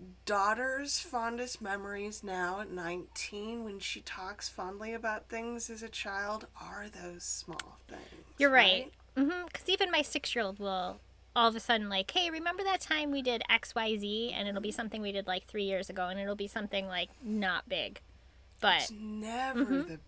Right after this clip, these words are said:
Speaker 1: big stuff. What it's about, always,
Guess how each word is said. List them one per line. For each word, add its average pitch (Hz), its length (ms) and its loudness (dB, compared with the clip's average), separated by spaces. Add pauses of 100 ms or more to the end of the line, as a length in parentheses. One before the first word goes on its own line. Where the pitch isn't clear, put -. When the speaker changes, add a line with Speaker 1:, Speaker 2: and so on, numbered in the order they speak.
Speaker 1:
big 185 260 -6
stuff. - 680 -10 (1040)
What 220 300 -2
it's 262 160 -4
about, 196 540 2 (520)
always, - 720 2